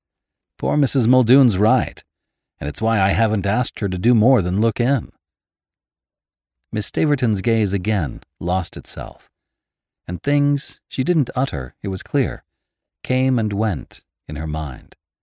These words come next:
She might even, for the minute, off there in the fine room, have imagined some element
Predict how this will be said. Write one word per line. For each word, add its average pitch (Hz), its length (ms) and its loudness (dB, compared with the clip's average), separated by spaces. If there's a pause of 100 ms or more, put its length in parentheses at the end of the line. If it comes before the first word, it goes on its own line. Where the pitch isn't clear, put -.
(760)
She - 160 -12
might 76 180 -4
even, 82 360 -6
for - 120 -14
the 65 120 -8
minute, 78 360 -6 (360)
off 71 220 -4
there 82 200 -4
in 78 80 -4
the 73 80 -6
fine 85 380 -4
room, 76 360 -6 (540)
have 80 100 -6
imagined 92 600 -4 (100)
some 101 320 -4
element 92 640 -4